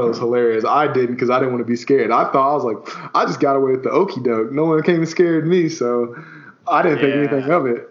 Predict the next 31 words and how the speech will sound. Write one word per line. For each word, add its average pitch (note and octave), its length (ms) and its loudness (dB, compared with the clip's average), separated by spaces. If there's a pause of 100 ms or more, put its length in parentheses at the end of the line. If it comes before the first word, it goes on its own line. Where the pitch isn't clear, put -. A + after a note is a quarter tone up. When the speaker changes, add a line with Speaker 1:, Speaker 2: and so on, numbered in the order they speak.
(120)
Speaker 1:
<laughs> F3 240 2
but D#3 260 2
it D#3 100 2
was D3 140 0
Speaker 2:
I E3 80 -4
Speaker 1:
pretty C3+ 300 -2
funny. B2 340 -2 (1500)
Speaker 2:
I, D3+ 200 0
uh, A2+ 340 -2 (440)
when C#3+ 140 -2
I B2+ 60 -2
first E3 240 -2
heard E3 180 -4
you D3 60 -10
tell D#3 160 0
that C#3+ 120 -2
story, C3+ 360 -2
like, G2+ 340 -6
'cause, F#2 360 -10 (100)
uh, F2 320 -8 (240)
you A2+ 140 -8
know, F2+ 200 -8 (100)
we've G#2 240 -14
talked G2+ 200 -4
about G2+ 180 -4
it F#2 80 -6
a - 40 -20
few - 140 -10
times, G#2 300 -2
but, - 240 -6 (360)
uh, F2+ 500 -2